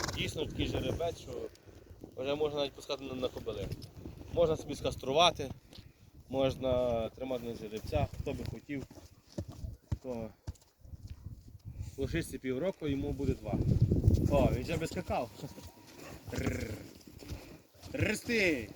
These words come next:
ти. Постань. Але він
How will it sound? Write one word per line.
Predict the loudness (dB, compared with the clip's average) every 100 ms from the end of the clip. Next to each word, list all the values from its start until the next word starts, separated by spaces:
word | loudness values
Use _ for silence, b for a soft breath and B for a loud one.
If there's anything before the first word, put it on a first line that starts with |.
| -2
ти. | 2 2 0 -4 -6 -2 -2 0 -2 -2 -4 -6 -6 -14 -14 -14 -6
Постань. | -6 -2 0 0 -4 -4 -4 -4 -14 -20 -20 -20 -12 -2 -2 -2 -12 0
Але | 6 6
він | 4